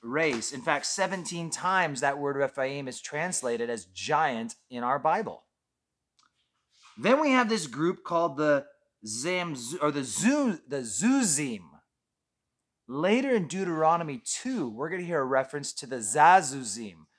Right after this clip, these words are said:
which is probably the same descendants of this same group of people. The name means powerful ones. The Zuzim are the powerful ones.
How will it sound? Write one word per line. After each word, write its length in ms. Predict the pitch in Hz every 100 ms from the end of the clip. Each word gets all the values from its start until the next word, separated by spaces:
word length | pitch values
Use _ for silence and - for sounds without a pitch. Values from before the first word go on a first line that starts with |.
| _
which 160 | 127 127
is 100 | 160
probably 320 | - 185 196
the 160 | 131 147
same 320 | - 180 180
descendants 500 | 156 - 175 156 143
of 160 | 131 123
this 180 | 135
same 300 | - 160 160
group 220 | 117 123 139
of 160 | -
people. 420 | 226 247 117 90 _ _ _ _
The 140 | 127 170
name 640 | 170 220 220 147 156 180 _ _ _ -
means 680 | 143 214 202 143 139 147 - _ _ _
powerful 720 | - 180 214 202 147 - 123 107
ones. 560 | 107 82 73 - - 101
The 100 | 120
Zuzim 600 | 110 196 196 139 117 95 107
are 120 | 117
the 100 | 123
powerful 640 | - - 170 165 127 120
ones. 500 | 104 101 85 - -